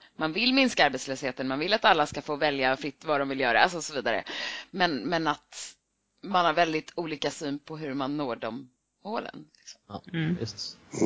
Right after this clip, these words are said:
Speaker 2: Olika vägar på vad man tror är bäst. Och samma sak faktiskt med, eh, jag kanske inte pratar så mycket om den, men, eh, alltså, Marvels Civil War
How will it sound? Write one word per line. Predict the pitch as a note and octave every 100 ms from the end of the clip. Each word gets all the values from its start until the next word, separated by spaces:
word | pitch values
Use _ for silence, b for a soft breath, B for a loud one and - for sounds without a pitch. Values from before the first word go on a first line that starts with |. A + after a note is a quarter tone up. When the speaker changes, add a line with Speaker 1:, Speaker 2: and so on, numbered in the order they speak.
| F#2+
Speaker 2:
Olika | G#2+ G#2
vägar | G2+
på | F#2
vad | G2+
man | F#2+
tror | F2+ G2+ F#2
är |
bäst. | F2 F2+ - - - B B B B
Och | -
samma | G2+ A#2+
sak | D#3 D#3
faktiskt | B2 G2+ F2+
med, | G#2 F#2+ F#2+
eh, | G2+ F#2+ F#2+ F#2+ - - -
jag | G2+ F2+ F2
kanske | - A2+
inte | B2 G2
pratar | G#2 -
så | -
mycket | A#2 A2
om | G2+
den, | F2
men, | F#2 F#2+ F#2
eh, | F#2 - -
alltså, | F2+ G2+ D2 - D2 E2
Marvels | G#2+ A#2 A2 F#2 - - -
Civil | - B2 G#2+
War | C#3 F#3 C2